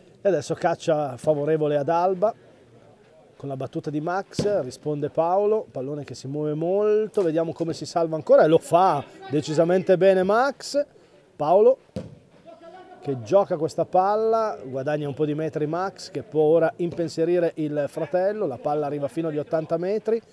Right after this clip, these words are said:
Paolo abbassa questo pallone, in tuffo da una parte e dall'altra,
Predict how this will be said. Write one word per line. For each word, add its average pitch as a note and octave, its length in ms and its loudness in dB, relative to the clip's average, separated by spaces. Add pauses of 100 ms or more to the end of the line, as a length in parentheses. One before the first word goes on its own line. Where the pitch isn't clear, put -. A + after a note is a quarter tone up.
(380)
Paolo A#3 480 6 (240)
abbassa F3 420 2
questo E3+ 280 2
pallone, F#3+ 760 2 (240)
in E3+ 200 0
tuffo A#3 260 2
da G#3+ 120 10
una G3+ 120 4
parte F3 480 2
e F#3 120 -4
dall'altra, C3+ 640 0